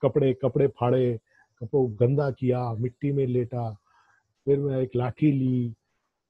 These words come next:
और, अ, इसी बीच किसी ने बताया मोती सागर जी को कि, "मोती जी, वो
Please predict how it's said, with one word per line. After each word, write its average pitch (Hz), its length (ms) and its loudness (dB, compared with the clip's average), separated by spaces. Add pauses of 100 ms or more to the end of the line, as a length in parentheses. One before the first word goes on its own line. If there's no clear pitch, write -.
(140)
और, 117 320 -6
अ, 107 420 -10 (1000)
इसी 185 200 4
बीच 202 220 2
किसी 190 240 -2
ने 180 100 2
बताया 170 440 0 (300)
मोती 147 360 0
सागर 151 320 -4
जी 147 180 -4
को 156 240 -6 (600)
कि, 156 240 -4
"मोती 135 360 -4
जी, 190 220 -2
वो 131 600 -6